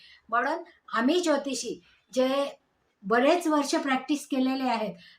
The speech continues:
ते सगळे ज्योतिषी आवर्जून सांगतात की तुम्ही एक डॉक्टरचा सल्ला घेऊ नका, तुम्ही सेकंड ओपिनियन घ्या, थर्ड ओपिनियन घ्या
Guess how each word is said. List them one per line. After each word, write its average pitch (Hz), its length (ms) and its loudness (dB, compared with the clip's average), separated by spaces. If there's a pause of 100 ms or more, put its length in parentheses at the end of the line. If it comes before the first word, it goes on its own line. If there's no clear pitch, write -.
(120)
ते 302 80 -2
सगळे 285 460 -2
ज्योतिषी 285 500 0
आवर्जून 277 560 0
सांगतात 220 460 -4 (300)
की 294 140 -2
तुम्ही 302 220 2 (140)
एक 294 220 0
डॉक्टरचा 285 440 -2
सल्ला 262 360 -2
घेऊ 240 220 -4
नका, 196 300 -6 (460)
तुम्ही 277 160 2
सेकंड 302 400 2
ओपिनियन 302 460 2
घ्या, 233 160 0 (160)
थर्ड 294 260 2
ओपिनियन 269 500 -2
घ्या 202 200 -6